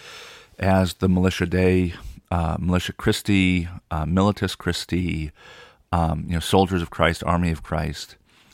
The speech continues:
Um, but before that, there was the Militia Dei, and, um, you know, the Army of God, the Sabah Yehovah in the Old Testament was not first and foremost about fighting.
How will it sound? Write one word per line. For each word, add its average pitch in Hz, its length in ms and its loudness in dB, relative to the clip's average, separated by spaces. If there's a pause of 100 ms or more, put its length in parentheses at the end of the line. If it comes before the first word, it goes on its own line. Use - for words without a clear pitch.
(320)
Um, 85 180 4
but 90 160 -2
before 101 360 4
that, 85 280 -2
there 90 160 2
was 82 360 2
the 85 100 -4
Militia 85 400 0
Dei, 80 480 -2 (580)
and, 85 600 -2 (360)
um, 76 520 -4 (340)
you 90 100 -2
know, 82 60 -2
the 80 80 0
Army 92 300 4
of 78 120 -2
God, 82 500 2
the 82 280 -2 (100)
Sabah 87 560 2
Yehovah 85 720 0 (540)
in 82 140 0
the 80 60 2
Old 85 200 0
Testament - 500 0
was 85 540 0
not 92 580 2 (320)
first - 340 2
and 95 120 -2
foremost 92 400 0
about 85 220 0
fighting. 95 500 -2